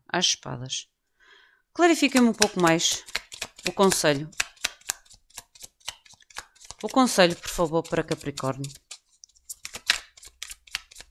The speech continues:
Mostrem-me, por favor, o conselho para Capricórnio.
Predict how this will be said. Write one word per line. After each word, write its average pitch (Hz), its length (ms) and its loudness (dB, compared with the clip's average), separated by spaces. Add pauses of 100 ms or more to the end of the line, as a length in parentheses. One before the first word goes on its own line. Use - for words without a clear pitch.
(920)
Mostrem-me, 208 400 -2
por - 120 -14
favor, 165 320 -2
o - 80 -2
conselho 151 420 -4
para 151 180 -10
Capricórnio. 139 720 -10